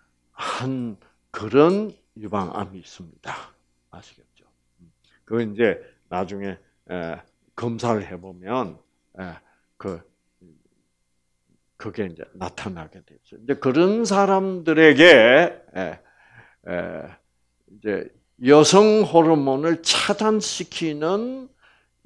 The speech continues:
약을 처방하거나 또는 여성 호르몬, 어, 어, 이 폐경 후에, 완경 후에 있는 여성들에게는 차단제라기보다는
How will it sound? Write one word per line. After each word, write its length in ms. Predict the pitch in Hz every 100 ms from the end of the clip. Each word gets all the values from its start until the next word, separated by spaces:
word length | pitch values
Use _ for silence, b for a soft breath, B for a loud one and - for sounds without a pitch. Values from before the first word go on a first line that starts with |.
| 110
약을 680 | 110 110 110 123 120 90 -
처방하거나 720 | - 110 92 92 - 85 - B B B B B B _ _
또는 420 | 185 190 151 92 - _ _ _ 131
여성 520 | 156 160 208 226 226
호르몬, 600 | 160 160 156 151 147 143
어, 800 | 131 127 120 117 113 - 104 98 -
어, 340 | 110 92 80 _ _ _
이 160 | 135
폐경 1120 | 120 - 151 156 165 160 175 196 208 202 202 185
후에, 720 | - 131 123 156 143 82 80 b b b _
완경 640 | 104 139 175 202 170 151
후에 400 | 123 127 160 156
있는 320 | 151 139 131 120
여성들에게는 1040 | 110 123 117 101 101 92 92 95 139 143 b b b b
차단제라기보다는 2250 | - - - 160 180 185 180 165 165 156 147 147 143 143 135 139 120 123 120 101 101 147 196 196